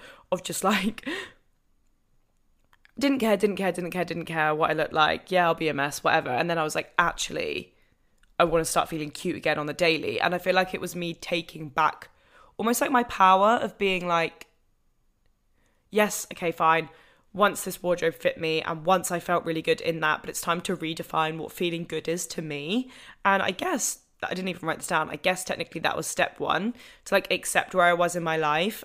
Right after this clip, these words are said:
and be like, "I can't wait to, like,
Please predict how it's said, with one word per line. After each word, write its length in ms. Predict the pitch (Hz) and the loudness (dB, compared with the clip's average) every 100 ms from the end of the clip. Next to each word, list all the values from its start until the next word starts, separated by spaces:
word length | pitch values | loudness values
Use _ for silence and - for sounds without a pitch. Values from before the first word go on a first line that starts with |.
| - | -6
and 160 | 170 | -4
be 140 | 160 160 | -4 0
like, 460 | 156 156 151 - _ _ _ _ _ _ _ _ _ _ _ _ 170 | 2 2 -2 -14 _ _ _ _ _ _ _ _ _ _ _ _ 6
"I 220 | 170 180 | 6 6
can't 420 | - 180 170 - | 2 0 0 0
wait 300 | 156 160 156 | 0 0 -2
to, 100 | 180 | -2
like, 300 | 160 - | 0 0